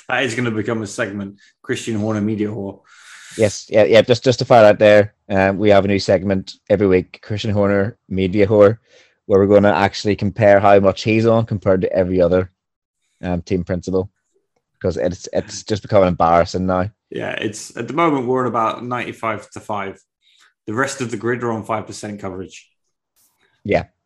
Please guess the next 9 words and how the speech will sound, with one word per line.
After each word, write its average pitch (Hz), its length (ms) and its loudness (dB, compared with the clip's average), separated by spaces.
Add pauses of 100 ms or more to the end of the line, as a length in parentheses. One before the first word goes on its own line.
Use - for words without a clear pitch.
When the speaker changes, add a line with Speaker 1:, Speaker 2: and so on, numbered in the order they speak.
(400)
Speaker 2:
and 110 120 2
Speaker 1:
I 107 40 6
Speaker 2:
that's 151 160 2
Speaker 1:
think 104 160 2
Speaker 2:
sometimes, 104 220 -2
Speaker 1:
I - 40 -12 (240)
Speaker 2:
that's 104 280 -4
sometimes 104 420 0
Gunter. 104 400 0